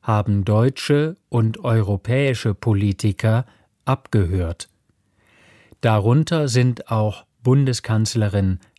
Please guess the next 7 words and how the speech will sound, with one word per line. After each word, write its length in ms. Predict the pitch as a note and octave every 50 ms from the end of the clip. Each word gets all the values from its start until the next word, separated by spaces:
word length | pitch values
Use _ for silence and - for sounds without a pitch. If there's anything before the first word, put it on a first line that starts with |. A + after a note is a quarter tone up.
| _ _ -
Angela 480 | - A#2+ A#2 A2 G#2+ G#2 G2 F#2+ F2+ F#2
Merkel 600 | F#2 F#2 G2 G2+ G#2+ G#2 - - B2 C#3 D#3 F3+ - _ _ _ _ _ _ _ _ _ _
und 340 | - C3+ C3+ C3+ - - -
der 120 | B2+ A#2
französische 1000 | A2 - - A#2 G#2+ G#2 - - B2+ B2+ C#3+ D3+ C#3 D3 D3 C3 - D3 C3+ A#2+
Staatspräsident 1120 | A2 - - - A#2 A#2+ B2+ - - - - B2 A#2 A2 A#2 G#2+ G#2 A2 A2 A2 A2 - - _ _ _ _ _ _ - - -
Emmanuel 840 | - B2+ A#2+ A#2 A2 A2 A2+ A2 G#2 G#2 G2+ G#2 A2 A#2 B2 B2 B2+